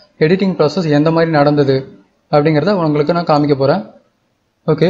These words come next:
ஃபர்ஸ்ட் நான் என்னோட ப்ராஜெக்ட் ஃபைல்ஸ் இது இருக்கு, டெம்பிள் ரன் ப்ராஜெக்ட். அஹ், ஆக்சுவலா நாங்க வந்து வீடியோ எடுத்தப்போ எங்களுக்கு கிடைச்சது இவ்வளோ.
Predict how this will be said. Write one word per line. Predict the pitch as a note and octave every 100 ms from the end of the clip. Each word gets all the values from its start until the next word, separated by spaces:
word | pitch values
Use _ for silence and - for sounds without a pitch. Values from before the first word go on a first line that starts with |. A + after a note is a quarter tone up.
| G3
ஃபர்ஸ்ட் | - D3+ -
நான் | D#3 F#3 G#3+ - - - _ _ -
என்னோட | D3+ C#3+
ப்ராஜெக்ட் | C#3+ D3 D#3+ -
ஃபைல்ஸ் | D3+ D3
இது | C#3
இருக்கு, | C#3 C3+ F3 G#3 -
டெம்பிள் | D3+ C#3+ D3
ரன் | D3
ப்ராஜெக்ட். | C#3+ C3 D3+ - - _ _ _ _ _ -
அஹ், | D3 D3
ஆக்சுவலா | D3 G3+ F#3+
நாங்க | E3+ D#3
வந்து | D3 E3 G#3+ - - _ _ _ _ _ _ _ _ -
வீடியோ | E3 G3 E3
எடுத்தப்போ | D#3 F#3+ - D3+ F#3+ F3
எங்களுக்கு | D#3 D3+ D#3
கிடைச்சது | D3+ E3 F#3+ G#3+ - - _ _ _ D3+
இவ்வளோ. | C#3+